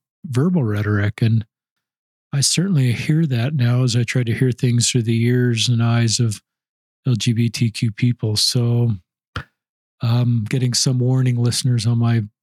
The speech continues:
audio, but I'll just ignore it 'cause I don't understand warnings on my <laughs> audio. Um, talk about, um, Gordon Church's family. I don't know if his parents are alive, siblings are alive. I don't know if you wanna share any of that.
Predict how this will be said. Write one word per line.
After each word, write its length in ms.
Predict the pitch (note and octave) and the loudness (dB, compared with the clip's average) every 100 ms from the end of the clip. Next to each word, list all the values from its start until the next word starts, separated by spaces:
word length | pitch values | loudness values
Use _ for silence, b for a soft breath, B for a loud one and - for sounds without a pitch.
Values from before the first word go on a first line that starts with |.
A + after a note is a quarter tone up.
| _ _ - | _ _ -6
audio, 480 | A2+ A#2+ A2+ A2+ G#2+ | -2 0 0 0 0
but 120 | A2+ | 0
I'll 100 | A2+ | 0
just 240 | G#2+ - | -2 -2
ignore 400 | A2 G#2+ A2 A2 | -2 0 2 2
it 120 | A2+ - _ | 0 -4 _
'cause 140 | - A2+ | -2 0
I 120 | A2+ | 0
don't 160 | A2+ | 2
understand 440 | A2 G#2+ - A2+ G#2+ | 0 0 -2 0 0
warnings 460 | G#2+ A2 A2 G#2+ | 0 2 2 2
on 40 | A2 | 0
my 180 | G#2+ G#2+ | 0 0
<laughs> 60 | |
audio. 380 | A#2 - B2+ C3 - B B B B B B - | 0 0 -2 -2 -6 B B B B B B -4
Um, 200 | C#3 C3+ - | -2 -2 -2
talk 320 | - - - | -6 -6 -6
about, 520 | E3+ F3+ D#3 D3+ E3 - _ | -2 0 2 0 -4 -12 _
um, 640 | C#3 B2+ B2 B2 A#2+ A2+ - _ _ _ _ _ - | 0 0 2 2 2 0 -4 _ _ _ _ _ -2
Gordon 300 | D3+ D3 C3 | 0 2 0
Church's 560 | - D#3 D3+ - A#2+ | 0 -2 -2 -2 -2
family. 440 | - A#2+ A#2 A2+ A#2 | 0 -2 0 0 2
I 100 | A#2+ | 2
don't 180 | C3+ E3 | 0 0
know 140 | C3+ | 0
if 80 | B2 | 0
his 160 | B2 - | -2 -4
parents 480 | - D#3 D3+ C#3+ | -2 -2 0 -2
are 60 | D3 | -2
alive, 320 | C#3 C#3 C3+ | 0 0 0
siblings 520 | - D3 C3 C#3 C3 | -2 -2 0 0 0
are 100 | C#3+ | 0
alive. 380 | C3 C3 C3+ C3+ | 0 0 0 2
I 60 | C3 | 0
don't 140 | C3+ | 0
know 60 | D3 | -2
if 100 | - | 0
you 100 | C3+ | 0
wanna 160 | B2+ | 0
share 320 | A#2+ - C3 B2+ | 0 0 0 0
any 180 | B2 | 2
of 140 | A#2+ G#2+ | 0 0
that. 340 | A#2 A#2 A#2 | 0 0 0